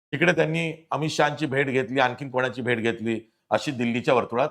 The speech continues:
चर्चा सुरू झाली. आणि आज, अ, उद्धव ठाकरेंच्या शिवसेनेचे खासदार, सामनाचे कार्यकारी संपादक, पत्रकार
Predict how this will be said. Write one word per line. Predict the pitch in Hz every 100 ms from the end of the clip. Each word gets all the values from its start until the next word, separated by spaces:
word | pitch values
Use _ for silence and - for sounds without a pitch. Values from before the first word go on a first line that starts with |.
| -
चर्चा | 117 - 131
सुरू | - 190
झाली. | 135 101 - _ _ _ _ _ _ _ _
आणि | - 170
आज, | 147 190 214 208
अ, | 202 190 175 151 _ _ _ _ _ _ _ -
उद्धव | 143 139 196
ठाकरेंच्या | 175 185 180 160 180 180
शिवसेनेचे | 170 160 170 165 170 175
खासदार, | 156 139 131 165 147 - _ _ _ _ _ _ -
सामनाचे | 131 143 147 156
कार्यकारी | 135 143 143 147
संपादक, | 135 123 143 151 -
पत्रकार | 131 143 143 147 123 95